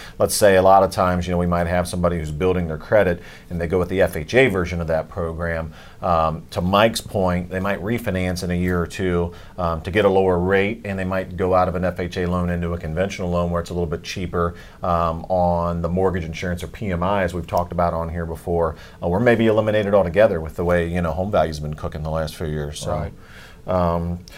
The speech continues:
Speaker 1: what else are you seeing in the market right now? Maybe it could be first-time buyers, trade-up buyers. Any, any crazy things you're seeing, or any tips you have for, for the audience?
Speaker 2: Uh, what I like about this Ohio housing program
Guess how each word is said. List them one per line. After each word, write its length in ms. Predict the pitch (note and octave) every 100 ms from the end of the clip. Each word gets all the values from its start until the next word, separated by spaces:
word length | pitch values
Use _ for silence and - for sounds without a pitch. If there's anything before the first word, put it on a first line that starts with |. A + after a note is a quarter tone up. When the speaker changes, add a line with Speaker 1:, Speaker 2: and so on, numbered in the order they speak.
| - -
Speaker 1:
what 120 | D3+
else 240 | E3+ D3+ C#3+
are 60 |
you 180 | B2+ B2
seeing 400 | A#2 C3 B2+ A#2+
in 80 | A2+
the 60 |
market 340 | G#2+ A2 G#2+ G#2+
right 240 | G#2+ G#2+
now? 340 | G#2 G#2+ G#2+ G#2+
Maybe 320 | A2 G#2+ G#2
it 60 |
could 120 | F#2 G2+
be 80 |
first-time 440 | G2 G#2 F#2+ A2 G#2
buyers, 320 | G#2+ G#2 G2
trade-up 400 | - G#2+ G#2 G2
buyers. 420 | G#2 G#2 G#2 G2+
Any, 240 | G2+ G#2 G2
any 160 | G#2
crazy 400 | F2+ - G#2+ G2+
things 280 | F#2+ G#2 G#2
you're 100 | G#2+
seeing, 340 | F#2 A2 G#2 G2+
or 60 |
any 120 | G2+ G2+
tips 280 | - A2 -
you 100 | G#2+
have 300 | A2 G#2+ G2+
for, 320 | A2 G#2 F#2+
for 140 | - G#2+
the 120 | G#2
audience? 300 | G#2+ G#2 - -
Speaker 2:
Uh, 340 | - D3 D3 C3 - - - -
what 200 | - F3+
I 120 | A3+
like 220 | G#3+ G#3+
about 300 | - E3+ E3+
this 180 | F3 D3+
Ohio 420 | D#3 B2 D3+ D#3+
housing 380 | C3 D3 D3+ C#3+
program 800 | A#2 D3+ C#3+ A2 G#2 G2+ G2+ A#2